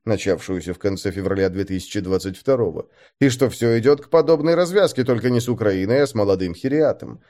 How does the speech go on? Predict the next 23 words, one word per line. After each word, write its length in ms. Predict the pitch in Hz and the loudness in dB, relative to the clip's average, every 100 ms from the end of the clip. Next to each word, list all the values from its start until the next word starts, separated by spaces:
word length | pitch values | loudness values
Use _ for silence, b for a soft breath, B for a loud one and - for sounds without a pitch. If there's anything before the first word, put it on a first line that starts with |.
| _ _ - | _ _ 0
Поэтому 540 | 208 202 202 208 208 | 2 2 0 0 0
давили 500 | 151 147 117 139 156 | 4 4 4 2 2
на 140 | 139 120 | 2 2
скорейшее 640 | - 107 113 175 135 120 | 2 0 2 0 2 4
военное 500 | 107 104 104 104 104 | 4 4 2 2 0
усиление 540 | 101 104 104 131 131 | 0 -2 0 0 0
именно 380 | 117 127 123 120 | 0 0 2 2
армейскими 720 | 110 123 127 156 113 - 98 | 2 2 2 0 -2 -2 -4
частями 640 | 95 120 120 160 143 98 - b | -4 -4 -2 0 0 0 -4 b
и 100 | - | -6
формированием 760 | 98 98 95 92 92 95 104 110 | 0 0 0 0 2 2 2 0
профессионального 920 | 107 90 92 101 92 92 90 92 98 | -2 -4 -2 0 2 2 0 0 2
вооружения 640 | 104 107 123 143 165 92 80 | 4 2 2 -2 -2 -2 -4
страны 400 | - 90 85 85 | -4 -2 -2 -2
хириаторов. 760 | 101 113 107 - - 65 - _ _ _ _ _ | -2 2 0 -2 -8 -10 -12 _ _ _ _ _
Ведь 320 | 170 185 180 | 0 0 2
против 300 | 190 185 185 - | 0 0 0 0
армии 440 | 170 185 208 214 | 2 4 4 2
стихийные 640 | 208 - 185 185 190 185 180 | 2 -2 -2 0 2 4 2
силы 300 | 165 180 175 | 2 2 2
хириаторов 580 | 170 160 165 - 185 165 | 2 4 6 4 2 2
будут 260 | 143 143 - | 2 0 0
слабы, 500 | 175 190 190 131 | 0 2 0 -2